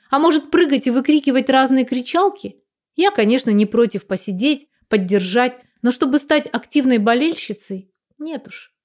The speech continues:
спасибо. «Да зачем мелочиться, малышка? Сразу иди в команду черлидинг. Такая тоже в универе имеется».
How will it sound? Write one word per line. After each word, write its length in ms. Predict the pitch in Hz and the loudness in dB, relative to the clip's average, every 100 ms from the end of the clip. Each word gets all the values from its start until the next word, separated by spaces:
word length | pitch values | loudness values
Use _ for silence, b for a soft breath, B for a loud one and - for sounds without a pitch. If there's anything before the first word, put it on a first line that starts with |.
| _ | _
спасибо. 680 | - 214 196 - 214 185 185 _ _ _ - | -8 -6 -4 -6 -10 -10 -14 _ _ _ -6
«Да 140 | 202 | -2
зачем 320 | 226 254 302 | 0 2 4
мелочиться, 640 | 277 277 294 294 262 - 190 | 4 4 2 0 -4 -2 -2
малышка? 600 | 208 254 247 196 - 180 _ - | 2 2 2 -2 -8 -20 _ -16
Сразу 600 | - - 226 320 285 294 | -6 -2 2 2 4 2
иди 160 | 247 | 2
в 80 | 247 | -2
команду 520 | - 247 254 254 226 | 0 2 4 4 0
черлидинг. 760 | 208 247 233 233 226 202 196 - _ _ | -2 -2 0 0 0 -2 -4 -6 _ _
Такая 340 | - 202 226 214 | -6 0 0 0
тоже 360 | 220 285 302 | 2 2 2
в 40 | 277 | 2
универе 520 | 262 240 254 240 233 | 2 2 2 2 2
имеется». 600 | 226 220 208 202 - | 2 2 0 -4 -12